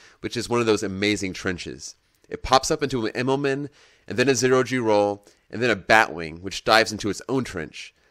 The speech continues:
Batwings are super intense, and the trench makes it that much better.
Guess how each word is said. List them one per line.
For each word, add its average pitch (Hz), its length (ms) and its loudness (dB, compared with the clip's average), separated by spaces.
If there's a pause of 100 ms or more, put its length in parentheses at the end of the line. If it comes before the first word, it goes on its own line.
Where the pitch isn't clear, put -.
(280)
Batwings 147 340 4
are 120 80 0
super 127 400 -2
intense, 107 560 -4
and 110 200 -6
the 101 60 -2
trench - 440 -6
makes 110 200 -4
it 92 120 -8
that 101 200 2
much 101 240 -6
better. 80 380 -6